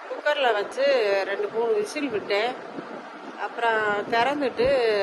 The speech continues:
கல்கண்டு ஒரு டம்ளர் எடுத்துக்கிட்டேன். அதை மிக்சியில போட்டு, அது கூட அஞ்சாறு ஏலக்காய் போட்டு, அப்புறம் மிக்சியில அடிச்சிட்டு, அதை வந்து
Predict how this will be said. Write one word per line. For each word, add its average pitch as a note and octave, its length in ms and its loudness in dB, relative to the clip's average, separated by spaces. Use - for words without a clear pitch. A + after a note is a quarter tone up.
கல்கண்டு B3 540 4
ஒரு G#3 220 2
டம்ளர் G#3 480 2
எடுத்துக்கிட்டேன். G#3 720 -6
அதை G#3 180 -2
மிக்சியில A3+ 560 -2
போட்டு, G3+ 220 -2
அது A3+ 200 2
கூட A3+ 240 2
அஞ்சாறு G#3 320 0
ஏலக்காய் G3+ 440 0
போட்டு, A#3+ 400 -2
அப்புறம் A#3 320 2
மிக்சியில B3 440 2
அடிச்சிட்டு, A3 600 2
அதை B3 320 4
வந்து B3 360 4